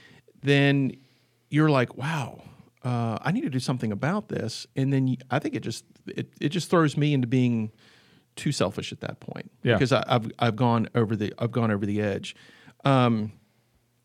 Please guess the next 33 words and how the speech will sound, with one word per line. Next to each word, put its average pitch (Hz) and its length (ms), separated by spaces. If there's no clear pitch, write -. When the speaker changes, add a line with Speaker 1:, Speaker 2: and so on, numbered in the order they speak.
Speaker 1:
and 180 80
if 156 80
you 190 100
really 370 180
think 151 220
about 107 280
it, - 180
whenever 202 300
you 180 180
get 156 200
into 147 320
a 127 40
negative 127 320
mindset, 127 680
when 131 140
you 127 140
get 135 340
into 127 680
a 110 440
pit - 220
of 139 140
despair 131 480
somewhere 131 400
where 123 120
things 147 280
just, - 380
it, - 180
you, 170 180
maybe 185 320
it, - 520
it's 131 240
not 262 160
like 135 240